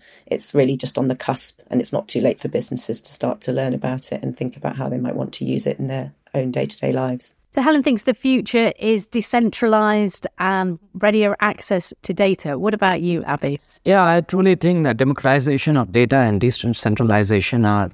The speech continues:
Speaker 3: the next need of humanity. And if you really think about what Helen had earlier also mentioned, that,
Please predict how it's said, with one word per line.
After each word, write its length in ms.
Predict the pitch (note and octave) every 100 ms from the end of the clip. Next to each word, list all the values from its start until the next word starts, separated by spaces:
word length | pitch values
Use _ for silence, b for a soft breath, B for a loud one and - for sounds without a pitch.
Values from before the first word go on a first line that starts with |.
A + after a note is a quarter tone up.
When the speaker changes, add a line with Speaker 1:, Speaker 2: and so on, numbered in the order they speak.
| _ -
Speaker 3:
the 240 | A#2 A2
next 500 | G2 G2+ G#2+ - -
need 300 | G2+ G#2 G2+
of 100 | G2
humanity. 580 | F#2 F2+ A2 B2 E2+ A1
And 220 | E2+ F#2
if 140 | G2
you 80 | A2+
really 400 | A2 A2 A#2 A2 _ _ _ _ _ -
think 200 | B2 B2
about 440 | A2+ A#2 A2+ G#2+
what 200 | - A2
Helen 240 | A#2 G#2 G#2+
had 160 | G#2
earlier 320 | E2+ G2+ G#2 G2
also 260 | F#2+ -
mentioned, 500 | F#2 A#2+ B2 G#2+ F2+
that, 320 | F#2+ F#2+ -